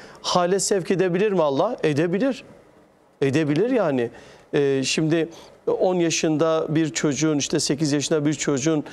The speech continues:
e, bülüğ çağına ermeden namaz kılmıştır. E, anne babasını taklit etmiştir. Ama ömrü etmemiştir, vefat etmiştir. Allah onu dilerse büyükler namaz kıldığından dolayı onlara nasıl ecirler, makamlar, haller veriyorsa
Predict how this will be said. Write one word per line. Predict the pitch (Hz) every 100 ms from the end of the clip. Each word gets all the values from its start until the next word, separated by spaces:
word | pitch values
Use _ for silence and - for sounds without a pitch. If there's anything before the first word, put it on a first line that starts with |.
| - -
e, | - 139
bülüğ | 151 165 165
çağına | - 151 151
ermeden | 156 170 160 156 147 147 131
namaz | 143 175 175
kılmıştır. | - 151 143 - 165 185 - - - -
E, |
anne | 175 175 160 160
babasını | 156 156 - 165
taklit | 165 147 175 156
etmiştir. | 156 160 143 - 202 - - - -
Ama | 185 185
ömrü | 220 196 190 190
etmemiştir, | 185 170 - 151 131 - 220
vefat | 208 180 202 160
etmiştir. | 139 123 - 120 - - -
Allah | 175 180 196
onu | 185 190 156
dilerse | 175 185 175 - 147 - - -
büyükler | 139 175 175 175 170
namaz | 156 160 170
kıldığından | - 165 147 151 156 156 165 160
dolayı | 147 143 139
onlara | 147 147 147
nasıl | 165 175 175
ecirler, | 160 123 135 147 123 - -
makamlar, | 160 160 165 151 147 151 131
haller | 151 139 147 151 139
veriyorsa | 143 139 143 - 240